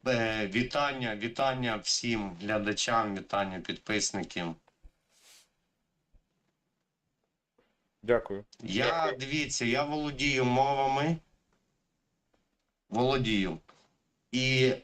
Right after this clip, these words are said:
Speaker 1: я на стороні, я за Ізраїль,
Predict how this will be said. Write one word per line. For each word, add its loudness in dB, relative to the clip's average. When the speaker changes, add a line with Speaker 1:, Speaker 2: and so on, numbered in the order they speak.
Speaker 1:
я 2
на 2
стороні, 2
я 0
за -2
Ізраїль, 0